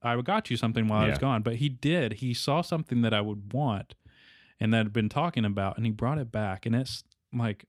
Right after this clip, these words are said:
Speaker 1: I'm almost thirty. I remember that.
Speaker 2: Oh, yeah.
Speaker 1: And so, I mean, something that my dad took interest in, something that I had interest in. I mean, he didn't care to play it himself,
Speaker 2: Mm-hmm.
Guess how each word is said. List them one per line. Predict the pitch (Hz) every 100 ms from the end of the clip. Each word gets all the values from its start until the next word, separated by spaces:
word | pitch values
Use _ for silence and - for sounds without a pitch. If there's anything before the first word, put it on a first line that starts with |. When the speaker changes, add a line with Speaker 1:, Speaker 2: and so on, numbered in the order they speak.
| -
Speaker 1:
I'm | 165 214
almost | 202 180 - -
thirty. | 107 98 95 -
I | 170
remember | 226 120 107 147 101
that. | 98 92 92 - -
Speaker 2:
Oh, | 226
yeah. | 80 73 - - -
Speaker 1:
And | 127
so, | 156
I | 160
mean, | 165 147
something | 127 165 160 135 120
that | 113 104
my | 110 123 151
dad | 151 127 120
took | 135 123
interest | 131 113 -
in, | 117 110
something | 120 120 107
that | 101 95
I | 113
had | 143 156
interest | 156 151 156 -
in. | 160 156
I | 117
mean, | 123 131
he | 170
didn't | 180 120 110
care | 110
to | 95
play | 113 110
it |
himself, | 101 101 110 113 151 - _ 95
Speaker 2:
Mm-hmm. | 73